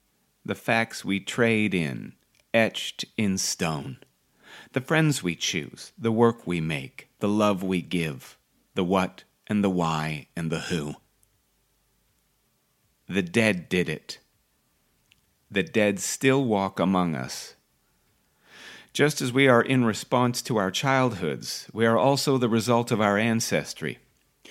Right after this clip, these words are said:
Sure, maybe we're not as religious as our forepeople, and we don't have twelve children, and we don't burn redheads alive anymore. We've come a long way, baby, but there are ghosts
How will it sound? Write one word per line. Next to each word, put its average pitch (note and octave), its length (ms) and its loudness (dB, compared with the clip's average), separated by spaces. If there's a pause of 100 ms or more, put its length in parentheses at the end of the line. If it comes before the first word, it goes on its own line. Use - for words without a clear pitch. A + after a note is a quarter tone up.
(220)
Sure, G3 240 2
maybe C3 280 6
we're G#2+ 140 2
not F#2+ 180 2
as F2+ 160 -2
religious G2+ 560 0
as F2+ 120 -2
our D#2+ 120 -4
forepeople, F2+ 680 -2 (380)
and D3+ 180 0
we C#3+ 60 4
don't C3+ 140 6
have A#2+ 160 2
twelve G#2+ 340 0
children, G#2+ 480 0 (500)
and G2 220 0
we G2+ 80 2
don't F#2+ 260 0
burn G2+ 300 2
redheads G2 480 0
alive G2+ 380 2
anymore. E2+ 500 -2 (960)
We've C3+ 240 2
come D#3+ 220 2
a D#3+ 40 4
long D#3 360 4
way, D3 240 4
baby, F#2 480 2 (260)
but B2 220 -2
there C#3 200 2
are C3 220 6
ghosts - 960 -2